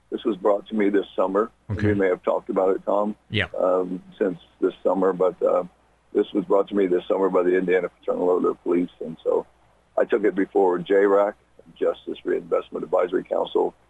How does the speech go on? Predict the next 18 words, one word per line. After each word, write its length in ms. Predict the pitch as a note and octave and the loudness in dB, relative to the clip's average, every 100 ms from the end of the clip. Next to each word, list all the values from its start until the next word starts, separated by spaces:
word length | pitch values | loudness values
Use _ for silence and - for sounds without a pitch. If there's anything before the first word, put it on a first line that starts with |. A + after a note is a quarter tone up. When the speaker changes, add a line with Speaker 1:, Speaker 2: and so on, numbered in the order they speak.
| _ _ - | _ _ -2
Speaker 1:
chaired 400 | - F2+ F2+ F2+ | 2 2 0 0
by, 220 | F2+ F2 | 2 2
uh, 340 | E2 E2 E2 - _ - | 2 0 -2 -6 _ -2
Justice 320 | F2+ - E2 - | -2 -4 -10 0
Goff, 300 | F2+ F2 - _ F#2 | 2 2 -4 _ -10
just 180 | - - | -8 -4
to 160 | F2 _ _ _ _ _ | -6 _ _ _ _ _
get 140 | - - - | -6 -6 2
their 360 | G2 G#2 G#2 - - | 4 4 2 -2 -16
opinion 440 | - G#2 G2+ F#2+ | -4 0 0 2
of 160 | F#2+ F#2+ | 0 -2
it. 120 | E2+ | -4
J 120 | F#2 | -2
rac 320 | F2 F2 E2+ | 0 0 0
evaluates 680 | F2+ E2 F2 F2+ F2 F2 - | -2 2 2 2 0 0 -2
Indiana, 540 | F2+ F2 F2 E2+ E2+ - _ _ _ _ - | -6 -2 -2 -2 -4 -10 _ _ _ _ -20
uh, 40 | - - - - | -20 -20 -18 -6
legis-, 320 | - F2 F2+ | -2 0 -2